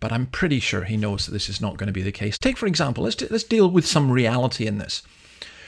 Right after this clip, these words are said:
John Humphreys, the B B C journalist, decided he would in-, install a heat power pump, which Boris Johnson wants us all to have, in his home in Wales. But, he says,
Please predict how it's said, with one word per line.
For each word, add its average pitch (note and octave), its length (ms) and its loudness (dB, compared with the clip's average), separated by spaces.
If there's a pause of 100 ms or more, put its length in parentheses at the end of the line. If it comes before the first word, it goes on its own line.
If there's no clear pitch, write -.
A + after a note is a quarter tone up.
(140)
John F#3 220 6
Humphreys, C3 440 2
the A#2+ 80 -4
B C3 120 4
B A#2+ 80 0
C B2 180 0
journalist, B2 580 0
decided B2+ 540 2
he B2+ 140 2
would A#2+ 220 2
in-, G#2+ 400 0 (280)
install A2+ 680 2
a A2+ 140 0
heat - 280 4
power G3 280 6
pump, - 220 -2
which A2 180 -6
Boris B2 260 2
Johnson B2 400 0
wants B2 160 -4
us C#3 120 -4
all F#3 160 2
to A#2 100 -2
have, G#2 260 -2 (440)
in A#2+ 140 4
his B2 140 2
home A#2 240 4
in G#2+ 120 2
Wales. A2+ 460 2 (1040)
But, B2+ 220 4
he G#2+ 100 0
says, G#2+ 420 -2